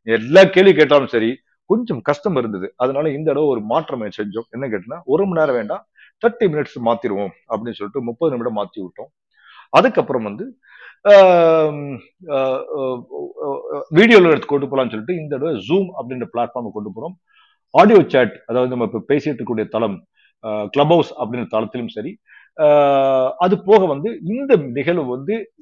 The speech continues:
உலக லெவல்ல குளோபல் ஈவென்ட்டா கொண்டு போகணும்னு முடிவு பண்ணதுனால YouTube அப்படி சேனல், லைவ் சேனலுக்கு கொண்டு போறதுக்கு நம்ம ரெடி ஆயிட்டோம். ஓகே, பண்றதே பண்றோம், உலகம் பெரிய செய்யணும் பா-, பா-, ஆசைப்பட்டதுனால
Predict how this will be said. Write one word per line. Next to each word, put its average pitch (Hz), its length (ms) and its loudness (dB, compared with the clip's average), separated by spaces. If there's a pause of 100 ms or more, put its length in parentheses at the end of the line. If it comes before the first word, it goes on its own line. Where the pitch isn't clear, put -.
(160)
உலக 277 340 4
லெவல்ல 180 400 2 (100)
குளோபல் 202 360 4
ஈவென்ட்டா 151 340 0
கொண்டு 143 340 -8
போகணும்னு 139 220 -10
முடிவு 131 340 -2
பண்ணதுனால 107 380 -6 (460)
YouTube 247 340 0
அப்படி 143 320 -2
சேனல், 131 400 -2
லைவ் 151 240 2 (100)
சேனலுக்கு 120 240 -4
கொண்டு 117 200 -12
போறதுக்கு 101 420 -16
நம்ம 113 180 -12
ரெடி 95 180 -12
ஆயிட்டோம். 92 340 -12 (200)
ஓகே, 104 220 -18 (720)
பண்றதே 233 260 6
பண்றோம், 175 400 4
உலகம் 180 280 4
பெரிய 170 200 0
செய்யணும் 151 380 -4
பா-, 127 420 -2
பா-, 135 200 4
ஆசைப்பட்டதுனால 123 640 -4